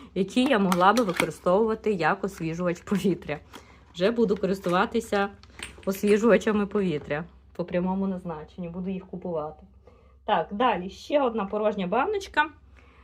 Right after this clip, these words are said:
Це ось такий аромат від <clears throat> Avon, е,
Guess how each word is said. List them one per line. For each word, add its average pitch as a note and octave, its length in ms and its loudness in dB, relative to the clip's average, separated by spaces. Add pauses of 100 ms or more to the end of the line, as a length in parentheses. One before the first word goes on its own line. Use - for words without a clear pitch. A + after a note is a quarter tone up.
(240)
Це B3+ 140 8
ось G#3 160 4
такий F#3+ 280 0
аромат G3 520 2
від F#3+ 440 -2
<clears throat> E3 260 0 (480)
Avon, D4 600 2
е, E3+ 640 -2